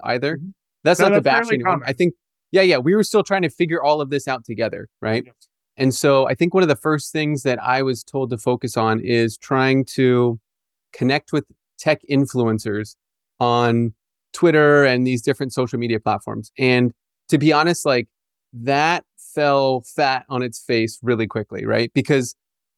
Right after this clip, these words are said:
Speaker 1: people can sense when you're <laughs> reaching out to them just because you're looking for some kind of, like, bump or whatever, like, you're trying to use that.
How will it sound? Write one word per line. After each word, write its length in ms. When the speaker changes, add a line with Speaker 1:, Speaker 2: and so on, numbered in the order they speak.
Speaker 1:
people 280
can 300
sense 560
when 220
you're 140
<laughs> 100
reaching 260
out 160
to 100
them 160
just 220
because 260
you're 140
looking 400
for 180
some 280
kind 280
of, 140
like, 320
bump 300
or 100
whatever, 420
like, 280
you're 140
trying 400
to 140
use 280
that. 240